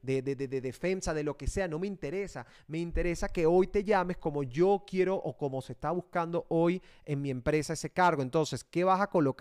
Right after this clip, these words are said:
aquí? Lo que te explicaba en el currículum, lo que se esté pidiendo hoy en el puñetero mercado. Bien, entendiendo esto,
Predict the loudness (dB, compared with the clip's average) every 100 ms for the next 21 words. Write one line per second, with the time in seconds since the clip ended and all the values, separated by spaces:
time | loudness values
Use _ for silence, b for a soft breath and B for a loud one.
0 | 2 2 0 -2 b b -16 -12 -10 -10
1 | -12 -6 -4 -2 0 2 4 4 2 2
2 | 0 -2 -8 -8 -2 0 2 0 2 4
3 | 4 2 b b -4 -2 -2 -2 -2 0
4 | 0 0 -4 _ _ -8 -8 -6 -6 -6
5 | -8 -14 _ 0 0 -2 _ -2 0 -2
6 | -2 2 2 6 6 6 2 0 -2